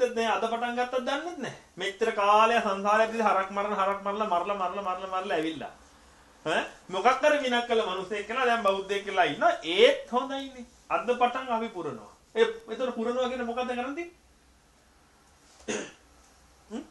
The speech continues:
බුද්ධ කාර්ය ධර්ම කියන වෙනම අමුතු ජාතියක් තියනවද? නැහැ. සත්‍ය සොයනවා. සත්‍ය සොය-, දැන් හොය-, තියනවා සත්‍ය. දැන් මොකද කරන්නේ? සත්‍ය අනුගමනය කරනවා.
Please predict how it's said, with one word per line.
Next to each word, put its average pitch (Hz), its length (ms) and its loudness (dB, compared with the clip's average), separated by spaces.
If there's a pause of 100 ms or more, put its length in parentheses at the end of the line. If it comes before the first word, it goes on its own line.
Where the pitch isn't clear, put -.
(180)
බුද්ධ 196 240 -4
කාර්ය 240 220 6
ධර්ම 247 240 2
කියන 247 240 -2
වෙනම 214 300 -4
අමුතු 190 320 -2
ජාතියක් 254 380 2
තියනවද? 294 400 -6
නැහැ. 330 320 0
සත්‍ය 240 480 -2
සොයනවා. 135 480 -4 (540)
සත්‍ය 240 280 -4
සොය-, 170 220 -6
දැන් 247 220 2
හොය-, 233 320 0
තියනවා 233 420 -2
සත්‍ය. 160 420 -4 (400)
දැන් 226 160 -2
මොකද 277 200 -4
කරන්නේ? 151 280 -8 (100)
සත්‍ය 180 160 -8
අනුගමනය 175 500 -6
කරනවා. - 160 -20